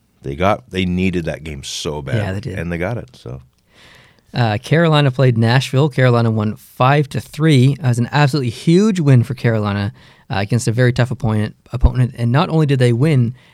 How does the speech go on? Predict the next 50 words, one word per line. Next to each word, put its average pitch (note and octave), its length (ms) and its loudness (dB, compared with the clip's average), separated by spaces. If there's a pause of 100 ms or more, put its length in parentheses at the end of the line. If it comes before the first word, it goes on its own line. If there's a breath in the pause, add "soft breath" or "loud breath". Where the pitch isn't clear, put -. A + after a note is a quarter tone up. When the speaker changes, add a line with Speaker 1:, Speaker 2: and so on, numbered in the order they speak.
(140 soft breath)
Speaker 2:
they A#2+ 60 -2
got A2+ 160 -2
fifty-two D3+ 340 -4
percent C3+ 300 -4
in B2 80 -4
the A2+ 60 -4
faceoff B2+ 340 -2
circle, A2+ 340 -4
which A2+ 200 -4
you B2 60 -2
might A#2 140 -2
think, A#2 220 -6
"Well, D#3 260 -10
that's C3+ 200 -6
just - 180 -8 (300)
basically A#2+ 420 -2
average." G#2+ 460 -4 (320 loud breath)
Nashville C3 400 2
is A#2+ 100 0
one A#2+ 140 0
of A2 160 -2
the A#2+ 140 0
best A2 280 -2
faceoff A2+ 320 -2
teams G#2+ 320 -2
and G#2+ 220 -6
so C3 240 2
deep A#2+ 240 0
up A2 120 -4
the A#2+ 60 -6
middle, G#2 380 -2 (320 soft breath)
uh, G#2+ 320 -4
to A2+ 340 -4
out B2+ 380 -2
face B2 260 0
off A2+ 200 -2
them A2 180 -2
in G#2+ 100 -4
a - 40 -4
game G#2 360 -4 (400 soft breath)
is, A2 220 -6
uh, G2 280 -8 (1040)
a B2 100 0
serious B2+ 400 2
accomplishment, G#2 560 -8
I B2 60 -14
think, G2+ 220 -8
from B2+ 120 -12
Carolina. G2 440 -8
So, - 280 -12